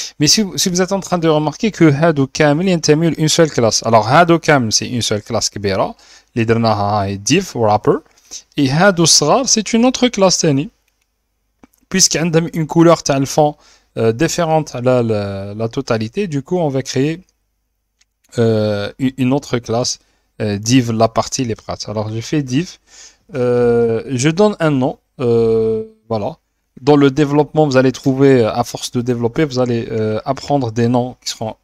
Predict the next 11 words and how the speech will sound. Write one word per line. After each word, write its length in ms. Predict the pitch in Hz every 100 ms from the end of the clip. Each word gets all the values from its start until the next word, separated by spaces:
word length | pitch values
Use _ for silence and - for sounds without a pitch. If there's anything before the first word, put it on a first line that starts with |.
| _ -
euh, 60 | 113
beaucoup 300 | 123 147 143
utilisés. 560 | 131 120 110 104 151 - - _
Alors, 160 | 123 113
je 60 | 113
vais 60 | 139
utiliser 400 | 131 131 127 113
overlay. 540 | 127 110 101 113 160 - _ _ _ -
Euh, 680 | 107 107 104 104 104 107 117 - - _ _ _ _ _ _ -
vous 140 | 117
pouvez 520 | 117 135 127 131 127